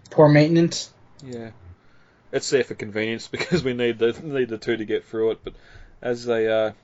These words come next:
Speaker 2: as they all run away from the fence, we get a look at a, um, the observatory for the aviary here. Um, probably our most Jurassic-looking building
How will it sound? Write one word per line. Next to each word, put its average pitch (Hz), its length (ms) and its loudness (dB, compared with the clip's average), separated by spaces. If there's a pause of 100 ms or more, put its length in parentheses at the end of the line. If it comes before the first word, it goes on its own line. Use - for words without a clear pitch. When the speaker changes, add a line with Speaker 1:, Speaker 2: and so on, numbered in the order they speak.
(240)
Speaker 2:
as 123 200 0
they 120 40 2
all 117 160 4
run 117 140 -2
away 110 260 2
from 113 160 -6
the 104 80 -12
fence, 120 280 -6
we 113 80 -8
get 113 140 -2
a 107 40 -4
look 113 340 -6 (180)
at - 240 -12
a, 107 360 0
um, 107 240 -8 (600)
the 120 120 2
observatory 117 600 0
for 107 160 -6
the 104 160 0 (960)
aviary 117 480 0
here. 95 300 -8 (200)
Um, 107 460 -14 (500)
probably 120 360 6
our 113 200 2 (640)
most 127 380 -2
Jurassic-looking 113 760 -6
building 110 500 -4